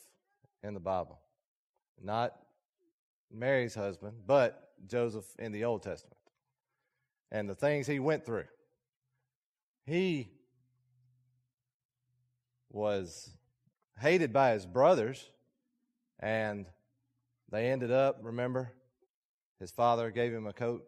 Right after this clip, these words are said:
of many colors and loved him, and <clears throat> it made his brothers mad, so they took the coat from him and threw him in a pit, and some of them wanted to kill him, and one of them said, "Let's don't kill him, we can't do that," and these people came by and they sold him. So they sold him into slavery.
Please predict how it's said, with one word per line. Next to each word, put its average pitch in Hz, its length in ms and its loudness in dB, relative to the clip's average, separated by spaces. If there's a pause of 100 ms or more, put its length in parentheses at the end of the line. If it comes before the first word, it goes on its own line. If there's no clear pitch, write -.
of 101 140 -8
many 117 240 -6
colors 120 560 0
and 92 200 -10
loved 120 280 0
him, 120 160 -6
and 85 160 -8 (640)
<clears throat> 151 240 -2
it 113 80 -6
made 139 180 4
his 123 100 -2
brothers 131 360 6
mad, 139 400 6
so 123 100 -2
they 120 140 2
took 151 220 -2
the 117 80 -10
coat 147 300 2
from 135 220 -2
him 135 160 -2
and 104 120 -4
threw 151 140 4
him 147 120 4
in 143 80 2
a 117 60 0
pit, 147 380 2
and 101 120 -8 (380)
some 156 200 0
of 156 120 8
them - 20 0
wanted 147 240 4
to 110 60 -4
kill 185 240 6
him, 180 200 4
and 117 160 -2 (220)
one 151 160 2
of 165 60 4
them 147 60 2
said, 151 180 2
"Let's 156 140 4
don't 135 220 0
kill 170 240 2
him, 160 120 0
we 131 80 -2
can't 156 240 -2
do 147 160 -2
that," 151 360 6
and 127 100 -4
these 135 120 -6
people 135 260 -4
came 143 220 -2
by 147 200 4
and 131 80 -2
they 113 100 -2
sold 143 400 4
him. 80 100 -14 (100)
So 113 120 -6
they 107 80 -2
sold 131 260 0
him 117 80 -6
into 107 160 -10
slavery. 143 380 -8